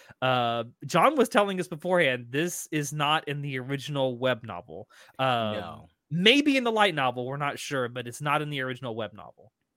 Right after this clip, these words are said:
Speaker 2: Yeah, episode zero, um, the whole, like, finding out that Fitz is, uh, Sylphie.
Speaker 1: Mm-hmm.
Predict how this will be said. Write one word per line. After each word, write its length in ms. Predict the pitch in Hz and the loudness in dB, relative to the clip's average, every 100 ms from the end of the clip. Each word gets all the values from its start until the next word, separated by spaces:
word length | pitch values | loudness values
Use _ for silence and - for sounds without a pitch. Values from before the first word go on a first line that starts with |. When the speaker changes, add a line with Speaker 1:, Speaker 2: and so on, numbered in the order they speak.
| _ _ _ | _ _ _
Speaker 2:
Yeah, 220 | 117 101 104 | -10 -8 -8
episode 360 | 131 170 120 | -6 -6 -6
zero, 420 | 117 113 104 98 - | -6 -4 -6 -8 -10
um, 480 | 101 101 95 92 73 _ | -6 -6 -6 -12 -18 _
the 120 | 110 | -8
whole, 220 | 120 170 104 _ | -6 -6 -8 _
like, 320 | 110 101 - - | -6 -6 -6 -18
finding 360 | - 123 110 104 | -4 -4 -4 -4
out 260 | 101 95 98 | -6 -6 -8
that 320 | 95 87 - _ _ | -8 -10 -16 _ _
Fitz 500 | - - 120 - - - | -20 -8 -8 -8 -14 -12
is, 680 | 104 101 95 92 90 - _ _ _ _ _ | -6 -6 -6 -10 -14 -20 _ _ _ _ _
uh, 320 | 90 87 85 87 _ | -12 -10 -12 -18 _
Sylphie. 480 | - 131 98 - - _ _ _ _ _ | -12 -10 -10 -16 -20 _ _ _ _ _
Speaker 1:
Mm-hmm. 140 | 135 | -20